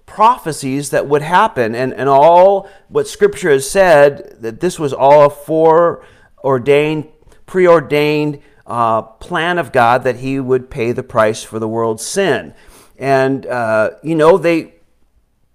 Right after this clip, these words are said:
as, as he said he was gonna go on, they said, "No, no, come on, hang out with us." And they made him, you know, "Hey, have some food with us." And they, you know, sit down to eat. And then they realize it was Jesus. And again, we don't to-, know how their eyes were open, how they finally saw. You know,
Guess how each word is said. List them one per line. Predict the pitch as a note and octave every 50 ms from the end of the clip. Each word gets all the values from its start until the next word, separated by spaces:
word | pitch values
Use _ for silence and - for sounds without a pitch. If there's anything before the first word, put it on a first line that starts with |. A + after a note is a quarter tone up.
| _ _ -
as, | C#3+ C3+ C3
as | D3 D3 -
he | D#3 F#3 G3
said | - G3+
he | F3+ F3+
was | F3 D#3
gonna | D3+ E3+ D#3 D3
go | C3 D#3 D#3+ D3+
on, | D3 D3 D#3 E3 E3+ E3+
they | D#3+
said, | E3 F#3+
"No, | F3+ G3
no, | G3 G#3 G3+
come | G3 G3+ E3+ F#3 F#3+ F#3+
on, | F#3+ F#3+ F3+
hang | F3 F3 E3 E3+ F3
out | F3+ E3+ C#3+
with | E3 F3 -
us." | D#3+ D#3 D#3 D#3+ D#3+ - -
And | D#3 C#3+
they | C3 C3
made | C3+ D3 E3 F3+ F3
him, | F3 E3+ D#3+ D#3 - - - _ _ _ _ -
you | D3+ D3+
know, | D#3 D#3
"Hey, | F3 F3+ F#3 E3
have | E3 E3+ F#3+ F#3+ -
some | - G3+ -
food | - F3+ F#3+ G3 F3+
with | E3+ F#3 E3+ -
us." | D#3+ D#3+ E3 E3+ F#3 F#3+ -
And | - C#3 C#3 C3
they, | C3 C3 C3 C3+ B2+ - - _ - -
you | G2 C3 D3
know, | C#3+
sit | - - F#3+ F#3 F#3
down | - E3+ E3+ E3+ E3+
to | E3 D3+ -
eat. | B2 C#3+ D3 E3+ - -
And | C3+ C3+
then | C#3+ D3 D3+
they | D3+ D3+
realize | D3 B2+ C3+ C#3 D3 E3 E3+ D#3 C#3+ C#3 C#3+ C#3+ D3 D3+ D#3+ D#3 - - - _ _ _ _ _ _ _
it | - D3
was | E3 E3 D#3 -
Jesus. | - - B3+ C#4 D4 G#3 C#3 D3+ - -
And | C#3+ D3
again, | - - - D#3 D#3+ F3+ F3
we | E3+ F3
don't | F#3 G#3 G3 - -
to-, | - F3 E3 A#2 - D#3
know | E3 E3 E3+
how | E3+ E3 E3 E3
their | D3 D3+ C3+ -
eyes | C3 C#3+ D3 D#3 C3
were | D3 C#3+
open, | D#3 E3+ E3 D3
how | D3 D3+
they | D3 C#3+
finally | C#3+ D3 D3+ D3+ C#3+ C#3
saw. | B2+ - - D3+ C#3+ D3 D3+ D3+
You | D#3+ D#3+
know, | D3+ D3 D3 B2+ -